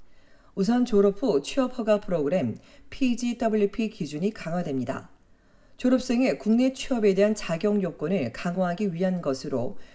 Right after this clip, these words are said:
유학생들은 미리미리 신중히 준비해야 합니다. 내일부터 대학의 학사와 석사, 박사 학위를 딴 졸업생은 모든 분야에서 피지더블유피를 발급받을 수 있지만 준학사나 수료, 디플로마 등의 기타 대학과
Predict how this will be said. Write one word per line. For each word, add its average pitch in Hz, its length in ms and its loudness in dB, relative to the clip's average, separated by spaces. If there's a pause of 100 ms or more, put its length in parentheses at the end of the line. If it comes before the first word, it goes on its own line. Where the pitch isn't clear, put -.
(160)
유학생들은 165 880 2
미리미리 185 640 0 (120)
신중히 208 640 -2
준비해야 196 460 2
합니다. 131 420 -6 (800)
내일부터 170 640 0
대학의 190 420 2
학사와 208 520 2
석사, - 580 -6 (260)
박사 196 360 0
학위를 208 400 0
딴 202 180 4
졸업생은 175 680 -2 (280)
모든 202 380 2
분야에서 156 680 0 (160)
피지더블유피를 220 960 0
발급받을 180 560 -4
수 - 160 -8
있지만 151 500 -4 (280)
준학사나 208 640 0
수료, 202 560 -4
디플로마 196 480 0
등의 160 380 -4
기타 190 360 -2
대학과 151 560 -2